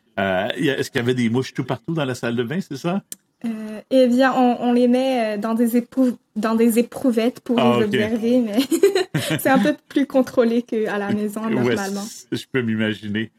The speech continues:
Speaker 1: Euh, et puis, euh, là, ce que je suis intéressé de savoir, tu nous as donné tout à l'heure un genre de, d'aperçu, là, de tes, tes résultats, mais est-ce que tu pourrais nous donner un, des choses un peu plus précises, des choses que
Speaker 2: Oui.
Speaker 1: tu as découvert en faisant ton, euh, ton expérience ?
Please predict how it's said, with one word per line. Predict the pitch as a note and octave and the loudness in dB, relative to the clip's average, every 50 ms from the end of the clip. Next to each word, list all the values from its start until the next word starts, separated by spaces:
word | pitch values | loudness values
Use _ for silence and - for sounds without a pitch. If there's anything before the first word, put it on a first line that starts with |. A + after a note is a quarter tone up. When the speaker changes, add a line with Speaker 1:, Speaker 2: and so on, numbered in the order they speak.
| _ _ - - - | _ _ -16 -4 -2
Speaker 1:
Euh, | C3 B2+ B2+ B2+ B2+ C3 - | 0 2 2 2 0 0 0
et | D3+ D3+ D3 D3 | 0 0 0 0
puis, | C#3+ - - - D3 D3+ D#3 D#3+ D#3 D3+ | -2 -6 -12 -8 -4 -4 -2 0 0 0
euh, | C#3+ | 0
là, | D#3 A3+ C4+ | 0 -2 -2
ce | - - - | -4 -12 -10
que | - E3 C#3+ | -8 -8 -8
je | - - | -8 -8
suis | - D3+ | -8 -8
intéressé | C#3+ B2 - C#3+ C#3 C3+ B2+ - - F#3 | -8 -6 -4 -4 -4 -4 -4 -6 -10 -8
de | - | -6
savoir, | D3 B2 B2+ D#3 E3+ | -4 -2 -2 -4 -4
tu | - - D3+ | -6 -8 -8
nous | C#3 B2 C3+ | -6 -4 -4
as | D3+ B2+ | -4 -2
donné | C3 D3 C#3 D#3 G#3+ A3+ | -2 -4 -2 -2 -4 -6
tout | _ - B2 - | _ -16 -10 -6
à | B2 A#2 | -4 -2
l'heure | A#2 B2+ D3 D3 A#2+ A2+ | -2 -2 -2 -2 -4 -4
un | A2 G#2+ G2+ | -4 -4 -4
genre | - B2 B2 B2+ A#2+ | -4 -4 -6 -6 -6
de, | G2+ G#2+ G2 F#2 | -4 -4 -4 -4
d'aperçu, | F2+ E2+ G#2+ F2 - B2 - - - - - C#3+ | -2 -4 -6 -4 -4 -8 -8 -8 -12 -10 -8 -4
là, | C3 B2 G#2 | -4 -4 -2
de | F2 G2+ | -4 -6
tes, | - - A2+ A2+ A2 G2+ - _ _ _ - - | -6 -4 -4 -4 -4 -4 -8 _ _ _ -8 -4
tes | A#2+ A#2+ A2+ | -2 -2 -2
résultats, | G#2+ A#2+ B2 F#2+ G#2 A2+ G2+ - - F3+ | 0 -2 -4 -4 -6 -8 -8 -4 -4 -2
mais | G3 E3+ A#2 - _ _ _ - | -2 -2 -4 -4 _ _ _ -20
est-ce | - - | -14 -14
que | C3+ | -14
tu | - - | -14 -6
pourrais | - B3+ G4+ | -6 -4 -4
nous | G4 D4 | -2 -2
donner | G#3 F3+ F#3 | 0 0 0
un, | F3+ C3+ - _ - | -2 -2 -6 _ -10
des | - A#2+ C3 B2 | -4 -2 -2 -2
choses | - E3+ E3+ E3 | -2 -2 -2 -2
un | C#3 | -2
peu | - D3 C3 | -2 -4 -4
plus | - F#3 D#3+ | -2 -6 -8
précises, | - - C#3+ B2+ - - E3 F3+ E3 A#2 | -6 -6 -8 -8 -6 -6 -6 -6 -4 -2
des | B2+ A#2+ A2+ | -4 -4 -4
choses | - - D#3+ E3 D#3+ | -2 -2 -2 -2 -2
que | - C#3 A#2+ G#2 _ - | -2 -4 -4 -4 _ -4
Speaker 2:
Oui. | C3 C4+ | -2 -2
Speaker 1:
tu | C4 - | 0 0
as | A#2+ | 0
découvert | A2+ A#2 C#3+ - _ - C#3 A#2+ G#2 C#3 C#3+ D#3+ E3 B2+ | 0 0 -4 -4 _ -4 -4 -2 0 0 -2 -2 -2 -2
en | G#2+ - - | -4 -4 -4
faisant | A2+ G#2+ - A2 A#2 | -6 -6 -4 -4 -6
ton, | A#2 - G#2+ G2+ G2 G2 G2 | -6 -4 -4 -2 -2 0 -2
euh, | F#2+ F#2 | -2 -2
ton | - G2+ G2+ G2+ | -4 -4 -4 -4
expérience ? | G2+ - - - - F#2+ - F2+ F2+ F2+ | -4 -6 -8 -8 -10 -8 -6 -6 -10 -10